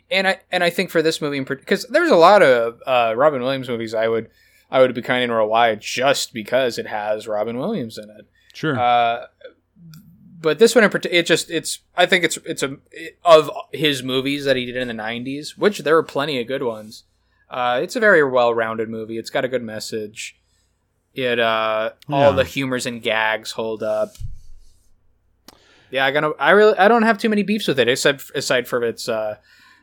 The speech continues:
Speaker 1: portrayal of how people felt about, uh, you know, transgender and, uh, you know,
Speaker 2: Yeah, it's, it's kinda homophobic.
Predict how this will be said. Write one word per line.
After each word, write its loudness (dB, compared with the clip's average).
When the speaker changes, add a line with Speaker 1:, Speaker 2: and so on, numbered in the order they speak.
Speaker 1:
portrayal 4
of 0
how 0
people -4
felt -4
about, -4
uh, -6
you -14
know, -10
transgender -4
and, -10
uh, -6
you -8
know, -8
Speaker 2:
Yeah, -4
it's, -10
it's -6
kinda 0
homophobic. -8